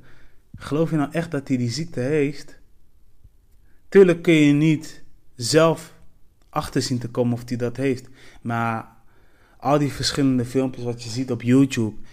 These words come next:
en de dingen die hij tweet, ik geloof niet dat hij dit met opzet doet.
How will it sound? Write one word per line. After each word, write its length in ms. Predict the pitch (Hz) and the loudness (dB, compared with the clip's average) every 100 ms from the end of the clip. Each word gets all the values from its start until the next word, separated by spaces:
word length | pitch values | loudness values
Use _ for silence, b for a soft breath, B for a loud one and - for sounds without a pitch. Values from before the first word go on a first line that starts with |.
| B | B
en 140 | - 123 | -4 -2
de 100 | 117 | 2
dingen 260 | 131 127 | 2 2
die 120 | 117 | 0
hij 280 | 113 117 - - - - | -2 -4 -6 -18 -20 -20
tweet, 600 | - 135 147 131 - - - b b b b b b b b | -8 -2 0 -2 -4 -12 -14 b b b b b b b b
ik 140 | - 143 | -6 -4
geloof 300 | - 165 147 | 0 0 2
niet 200 | 156 170 | 0 0
dat 180 | 160 165 | 0 -2
hij 80 | |
dit 200 | 135 151 | -2 -2
met 200 | 139 139 | -2 -6
opzet 440 | - 147 - 135 123 | -4 -6 -2 -4 0
doet. 280 | 143 123 | -2 -2